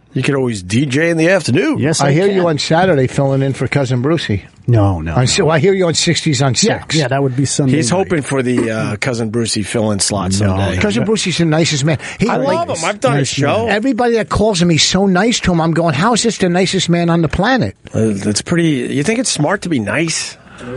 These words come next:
Speaker 3: Well, he's
Speaker 1: How
Speaker 3: so
Speaker 1: is,
Speaker 3: nice.
Speaker 1: how is it being nice?
Speaker 3: Huh?
Speaker 1: How is it being nice? Is it good?
Speaker 2: He's had a very long career
Speaker 1: No, just
Speaker 2: at it.
Speaker 1: in general. Like, is it, is it a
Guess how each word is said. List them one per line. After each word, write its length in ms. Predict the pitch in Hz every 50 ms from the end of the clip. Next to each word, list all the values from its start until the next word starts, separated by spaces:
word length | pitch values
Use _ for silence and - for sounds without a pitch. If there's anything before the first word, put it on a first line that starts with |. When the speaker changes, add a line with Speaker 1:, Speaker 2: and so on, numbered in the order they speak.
| 139 156
Speaker 3:
Well, 200 | 202 214 220 202
he's 300 | 196 180 180 165 - - -
Speaker 1:
How 200 | - - 208 254
Speaker 3:
so 200 | - - 320 330
Speaker 1:
is, 60 | 311
Speaker 3:
nice. 120 | 247 190 -
Speaker 1:
how 140 | 415 480 480
is 160 | 427 233 247
it 120 | 247 160
being 240 | - 202 190 156 131
nice? 580 | 120 113 117 104 101 - - - - - - - - - - -
Speaker 3:
Huh? 320 | 156 175 247 311 330 302 - _
Speaker 1:
How 220 | - - 247 285
is 100 | 359 320
it 100 | 349 359
being 240 | - 262 233 196 160 143
nice? 340 | 127 117 110 104 - -
Is 100 | 123 127
it 140 | 135 135 -
good? 360 | - 151 196 240 277 247 190 - -
Speaker 2:
He's 160 | 160 160 117
had 140 | 151 165 165
a 40 |
very 240 | 139 151 170 156 160
long 220 | 147 151 147 147 143
career 200 | - - 131 127
Speaker 1:
No, 120 | 285 339
just 220 | 247 156 - -
Speaker 2:
at 60 | 175 403
it. 20 |
Speaker 1:
in 40 | 311 185
general. 420 | - 185 208 240 269 220 160 135
Like, 220 | 120 123 123 123
is 100 | 147 151 160
it, 160 | 175 160 143
is 200 | - - 170 160
it 240 | 185 185 175 - -
a 160 | - 156 156